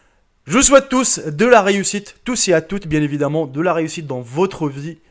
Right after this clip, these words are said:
Ne perdez pas d'espoir. Si vous êtes à l'école, si vous n'arrivez pas à réussir, croyez-moi que vous pouvez réussir. Si vous avez un petit malheur dans la vie, il faut toujours avancer. Et croyez-moi, sans problème, on pourra pas vivre en tout cas. Les amis, si la vidéo vous aura plu, n'hésitez surtout pas de la partager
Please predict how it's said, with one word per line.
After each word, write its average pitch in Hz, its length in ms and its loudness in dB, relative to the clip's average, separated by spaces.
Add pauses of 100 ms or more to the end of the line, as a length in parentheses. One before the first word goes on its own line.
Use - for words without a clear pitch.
(120)
Ne 143 180 2
perdez 190 360 2
pas 165 180 0
d'espoir. 120 600 -8
Si - 200 -2
vous 226 120 2
êtes 240 120 6
à 226 80 8
l'école, 240 420 8
si 233 60 -4
vous 196 80 -2
n'arrivez 196 180 4
pas 196 120 4
à - 40 4
réussir, 196 440 0
croyez-moi 196 520 2
que 190 100 -12
vous 165 80 -6
pouvez 160 280 -2
réussir. 131 420 -6 (420)
Si 247 380 4
vous 240 300 4
avez 240 280 6
un 202 200 4
petit 240 180 0
malheur 220 320 10
dans 196 160 4
la 196 140 8
vie, 214 260 -2
il 196 60 -10
faut 214 160 -4
toujours 208 400 -4
avancer. 180 680 0 (280)
Et 165 80 0
croyez-moi, 165 680 2
sans 196 260 -2
problème, 156 540 -4
on 165 80 -4
pourra 139 340 -8
pas 139 80 -10
vivre 127 320 -12
en 110 80 -14
tout 107 140 -18
cas. - 180 -20 (360)
Les 151 160 0
amis, 208 180 4
si 220 100 -2
la 220 80 8
vidéo 220 260 0
vous 240 220 -2
aura 185 180 2
plu, 190 220 -4
n'hésitez 160 280 -4
surtout 196 240 -4
pas 190 120 0
de 165 80 -2
la 214 140 4
partager 160 540 -4